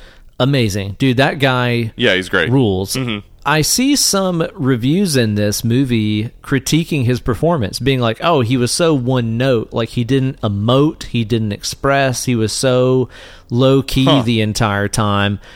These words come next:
Speaker 2: Mm.
Speaker 1: What do you think about that assessment? 'Cause I think he
Speaker 2: <laughs> That's a bad
Speaker 1: fucking
Speaker 2: one.
Speaker 1: knocked it out of the
Speaker 2: <laughs> Yeah,
Speaker 1: park,
Speaker 2: I think
Speaker 1: right?
Speaker 2: he did
Speaker 1: Like,
Speaker 2: too. I, that's a bad assessment. Like,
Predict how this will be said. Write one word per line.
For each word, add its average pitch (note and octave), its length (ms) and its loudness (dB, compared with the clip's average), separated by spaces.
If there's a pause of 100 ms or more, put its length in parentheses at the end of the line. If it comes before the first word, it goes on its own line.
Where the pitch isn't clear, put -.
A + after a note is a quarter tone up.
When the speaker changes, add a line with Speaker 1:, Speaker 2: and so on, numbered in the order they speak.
(240)
Speaker 2:
Mm. - 80 -4
Speaker 1:
What G4+ 120 2
do E4 80 4
you C4 120 4
think E3+ 280 0
about G#2 280 0
that A2 160 2
assessment? G#2 560 -2
'Cause - 220 2
I D4+ 200 0
think F#3+ 180 0
he C#3 140 2
Speaker 2:
<laughs> - 0 -
That's D3+ 140 2
a C3+ 40 2
bad G2 120 4
Speaker 1:
fucking A2+ 180 2
Speaker 2:
one. A2+ 80 2
Speaker 1:
knocked B2 280 2
it C3 200 0
out C3 220 2
of A2 80 -2
the A#2 100 2
Speaker 2:
<laughs> A2+ 40 -2
Yeah, C#3 200 4
Speaker 1:
park, D4 120 4
Speaker 2:
I A3 80 2
think - 220 0
Speaker 1:
right? - 220 4
Speaker 2:
he D3+ 60 0
did C#3+ 120 2
Speaker 1:
Like, F3 180 2
Speaker 2:
too. F3 280 2
I, C#3+ 340 2 (340)
that's C#3+ 260 0
a - 60 0
bad A2 360 2
assessment. A2+ 600 0
Like, B2 360 0